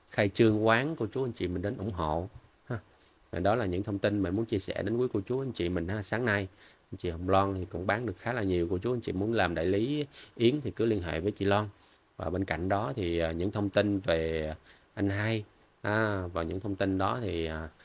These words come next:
và cũng như là về thông tin kem người ta bôi nhọ, nói xấu đó, thì cô chú anh chị mình cần phải, à, xem lại ha, xem xét lại.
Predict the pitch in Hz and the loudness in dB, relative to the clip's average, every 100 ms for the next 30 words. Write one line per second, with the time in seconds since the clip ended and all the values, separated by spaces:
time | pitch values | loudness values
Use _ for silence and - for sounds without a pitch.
0 | - _ 82 - 95 110 90 82 80 80 | -20 _ -4 -2 0 0 0 0 -2 -4
1 | 98 98 98 - 101 98 92 90 90 98 | -4 -2 -4 4 4 4 0 -2 -2 0
2 | 98 85 78 85 107 113 113 151 170 - | 0 -2 -4 -4 -2 0 2 2 -2 -10
3 | - _ 95 87 90 113 123 113 82 85 | -20 _ -10 -4 -4 -2 -4 -2 -2 -2
4 | 82 78 82 76 78 85 113 107 95 - | -4 -6 -10 -8 -6 -6 -6 -6 -8 -2
5 | 101 95 78 90 117 - - _ _ 101 | 0 0 0 0 -2 -4 -18 _ _ -4
6 | 95 131 - 76 85 | -2 -2 -2 -4 -6